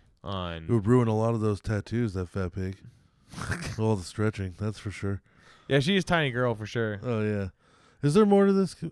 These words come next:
Speaker 2: This is fucking crazy.
Speaker 1: No, I think that's it. Yeah, yeah,
Speaker 2: Wow,
Speaker 1: yeah.
Speaker 2: okay. Well, she fell pregnant during a foursome.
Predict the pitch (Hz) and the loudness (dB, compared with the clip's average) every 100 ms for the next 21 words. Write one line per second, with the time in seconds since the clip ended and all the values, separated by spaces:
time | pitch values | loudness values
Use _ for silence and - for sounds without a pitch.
0 | - 143 175 180 123 127 - 92 - 98 | -6 -4 0 -2 0 -2 -2 -8 -8 -6
1 | - 143 143 - 254 - 107 - - - | -4 -6 -8 -12 -16 -10 -10 -12 -20 -12
2 | 113 107 - 113 113 110 127 127 110 117 | -10 -10 -12 -10 -6 2 4 4 2 0
3 | 143 - 113 117 151 202 208 - _ _ | 0 0 -2 0 4 4 2 -6 _ _
4 | _ _ _ _ _ - _ - - - | _ _ _ _ _ -20 _ -16 -14 -14
5 | - - 127 - 143 147 135 98 127 120 | -12 -8 -8 -6 -4 -2 -4 -6 -6 -4
6 | 104 - - 113 113 - | -6 -10 -8 -6 -6 -10